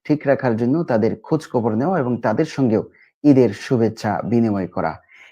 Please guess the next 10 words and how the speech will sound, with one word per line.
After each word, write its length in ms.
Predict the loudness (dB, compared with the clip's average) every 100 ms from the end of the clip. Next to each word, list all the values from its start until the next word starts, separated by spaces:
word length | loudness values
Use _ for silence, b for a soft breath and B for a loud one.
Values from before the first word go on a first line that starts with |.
| b
এরপর 320 | -8 0 0 4
ঈদের 280 | 4 4 4
নামাজের 480 | 2 0 0 -2 -4
পর 260 | -4 -4
আমরা 280 | -4 -2 -2
যখন 340 | -4 -4 -4 -2
বাড়িতে 340 | -2 -4 -6
আসব, 260 | -6 -6 -6
তখন 300 | -6 -6 -2
অবশ্যই 720 | 0 0 -4 0 2 2